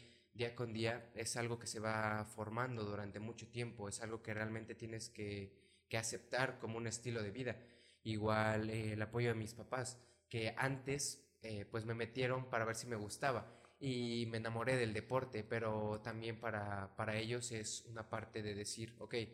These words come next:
pues hoy sí te tienes que ir a entrenar, ¿no? Te toca entrenar y lo tienes que hacer", porque al final, eh, se volvió algo que es parte de, totalmente de mi vida.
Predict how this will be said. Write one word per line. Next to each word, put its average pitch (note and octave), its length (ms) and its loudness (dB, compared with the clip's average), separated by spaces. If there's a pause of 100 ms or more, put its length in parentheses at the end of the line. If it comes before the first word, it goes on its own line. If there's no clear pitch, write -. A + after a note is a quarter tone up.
(960)
pues A#2 280 0
hoy D3+ 200 4
sí F3+ 140 4
te D#3+ 120 -2
tienes E3 260 6
que C#3+ 100 0
ir C#3 40 4
a C3 40 4
entrenar, C3 480 2
¿no? A#2+ 180 0
Te A#2 100 -4
toca B2+ 280 0
entrenar A#2+ 680 0
y A2 260 0
lo G#2 160 -4
tienes C#3+ 320 0
que B2 80 -2
hacer", E3 280 0
porque - 200 -4
al A2+ 60 -2
final, B2 540 -2
eh, G2+ 580 -6
se - 160 -4
volvió A#2 800 0
algo A2+ 360 -2
que A#2 80 -8
es - 140 -2
parte A2 440 -4
de, G#2 100 -4
totalmente A2 680 -6
de G#2+ 100 -4
mi G2+ 100 -6
vida. G#2+ 260 -2